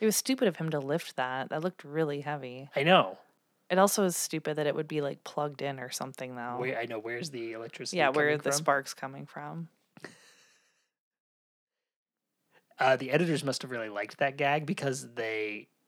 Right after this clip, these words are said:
Speaker 2: end the cold open with it, and then they have even more of it
Speaker 1: Yeah,
Speaker 2: after
Speaker 1: that
Speaker 2: the
Speaker 1: was so
Speaker 2: opening
Speaker 1: weird.
Speaker 2: credits.
Speaker 1: I
Speaker 2: That was
Speaker 1: know.
Speaker 2: really, I, I mean, he's making kind of a funny face when Joe sprays him with the fire extinguisher,
Speaker 1: I
Speaker 2: but
Speaker 1: guess.
Speaker 2: they must have really liked that.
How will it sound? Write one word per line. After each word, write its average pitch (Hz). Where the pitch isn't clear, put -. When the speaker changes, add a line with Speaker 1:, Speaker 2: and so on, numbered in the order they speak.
Speaker 2:
end 147
the 113
cold 131
open 123
with 117
it, 196
and 226
then 143
they 147
have 143
even 143
more 113
of 143
it 180
Speaker 1:
Yeah, 196
Speaker 2:
after 160
Speaker 1:
that 175
Speaker 2:
the -
Speaker 1:
was 220
so -
Speaker 2:
opening 196
Speaker 1:
weird. 170
Speaker 2:
credits. 156
Speaker 1:
I -
Speaker 2:
That 165
was 147
Speaker 1:
know. 156
Speaker 2:
really, 120
I, 139
I 175
mean, 214
he's 196
making 196
kind 156
of 143
a 127
funny 120
face 123
when 110
Joe 110
sprays 113
him 113
with 110
the -
fire 113
extinguisher, 110
Speaker 1:
I -
Speaker 2:
but 151
Speaker 1:
guess. -
Speaker 2:
they 165
must 147
have 143
really 131
liked 110
that. -